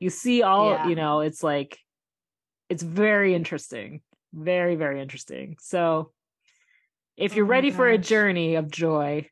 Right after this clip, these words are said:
Speaker 1: God, see, that first season even is just like, it hits every
Speaker 2: That's
Speaker 1: episode.
Speaker 2: why.
Speaker 1: It
Speaker 2: Okay, but
Speaker 1: hits.
Speaker 2: here's what, here's what, like,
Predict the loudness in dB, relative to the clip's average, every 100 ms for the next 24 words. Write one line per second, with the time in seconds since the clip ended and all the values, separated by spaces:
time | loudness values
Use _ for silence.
0 | -14 -10 -8 -8 -4 -2 2 0 0 0
1 | 2 0 4 4 6 2 0 -2 -4 -10
2 | -8 -6 -4 -4 -2 -2 -2 -6 -12 -2
3 | 0 -2 -6 -10 -2 2 4 4 0 0
4 | 0 0 -2 -8 -8 0 2 2 0 0
5 | -2 -2 -2 -2 -2 -6 -4 -4 -2 -2
6 | -4 -8